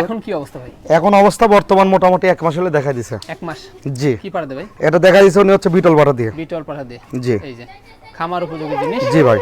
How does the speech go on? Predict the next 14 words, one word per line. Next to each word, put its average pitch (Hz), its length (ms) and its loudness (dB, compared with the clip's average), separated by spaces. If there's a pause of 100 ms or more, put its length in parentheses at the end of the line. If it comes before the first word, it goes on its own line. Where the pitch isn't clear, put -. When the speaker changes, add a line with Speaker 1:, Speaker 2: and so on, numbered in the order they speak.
Speaker 1:
দামটা 160 320 -6
কেমন 151 220 -12
আছে 143 160 -16
ভাই? 120 80 -16 (260)
Speaker 2:
এটা 180 120 2
দাম 202 240 6
দর 208 100 4
কোনো 208 140 2
দর্শককে 214 420 2
দামে 220 180 6
দিলে 214 180 6
ছাগলটা 185 380 2
নেই, 151 120 2
হ্যাঁ? 220 220 2